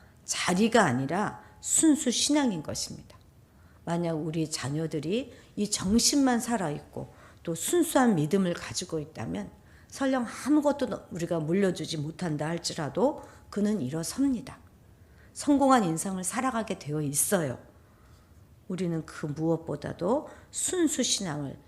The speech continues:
자신에게 물려주-, 자식에게 물려주는 그런 부모가 됩시다.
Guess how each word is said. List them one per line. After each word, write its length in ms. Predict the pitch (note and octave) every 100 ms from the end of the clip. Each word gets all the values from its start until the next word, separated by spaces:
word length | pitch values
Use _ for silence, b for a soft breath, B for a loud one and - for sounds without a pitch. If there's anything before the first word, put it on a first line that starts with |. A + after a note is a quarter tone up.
| -
자신에게 640 | - - - F3+ D#3+ C#3+ D3
물려주-, 560 | C#3 F3 F#3 F3 -
자식에게 600 | - C#3+ - G#3 F3 D#3+
물려주는 800 | C#3+ D3+ D#3+ D#3 - C#3 F3+ C#4 B B B
그런 340 | - C#3 C3+
부모가 540 | - D#3+ C#3 C#3+ C3+ -
됩시다. 540 | D#3 - - -